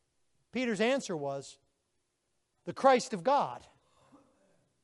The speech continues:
And Jesus responded by telling the disciples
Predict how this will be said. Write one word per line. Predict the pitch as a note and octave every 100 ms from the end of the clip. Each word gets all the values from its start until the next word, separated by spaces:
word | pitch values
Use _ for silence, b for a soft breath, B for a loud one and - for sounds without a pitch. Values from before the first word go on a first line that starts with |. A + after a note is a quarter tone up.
| _ _ B
And | B3 F3+
Jesus | A#3 E4 D4+ D4+
responded | C4+ - - B3 A#3 A#3 F#3+
by | G#3+
telling | - B3+ C#4+ C4+
the | B3+
disciples | A#3 - G3+ E3 D3+ D#3 D3+